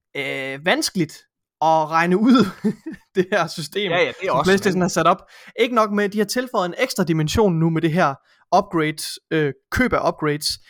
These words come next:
Speaker 1: De har, de har tilføjet en ekstra dimension, en ekstra sværhedsgrad <laughs> til
Speaker 2: Ja.
Speaker 1: at spille spil på PlayStation. Det er ikke nok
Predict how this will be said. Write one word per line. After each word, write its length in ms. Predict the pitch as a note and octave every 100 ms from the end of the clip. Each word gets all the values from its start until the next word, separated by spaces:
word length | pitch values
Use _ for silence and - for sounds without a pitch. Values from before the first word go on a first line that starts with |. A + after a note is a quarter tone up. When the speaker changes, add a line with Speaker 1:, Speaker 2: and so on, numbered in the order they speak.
| - _ -
Speaker 1:
De 60 | G#3
har, 60 |
de 60 | G3+
har 80 | G#3+
tilføjet 340 | A3 C4 A#3 F#3+
en 60 | -
ekstra 260 | C4 -
dimension, 340 | F#3 F3 F#3+ G#3+
en 60 | B3
ekstra 200 | - G3
sværhedsgrad 580 | - G3+ G#3+ G3 F3 F3+ -
<laughs> 80 | -
til 220 | - G#3+
Speaker 2:
Ja. 520 | G#3 - - - F3
Speaker 1:
at 60 | E3+
spille 400 | - G#3 G#3+ A#3
spil 260 | - F3
på 100 | F3+ D#3
PlayStation. 480 | D3+ E3 C#3+ C#3 D#3+
Det 80 |
er 40 | A3
ikke 100 | A#3+
nok 140 | B3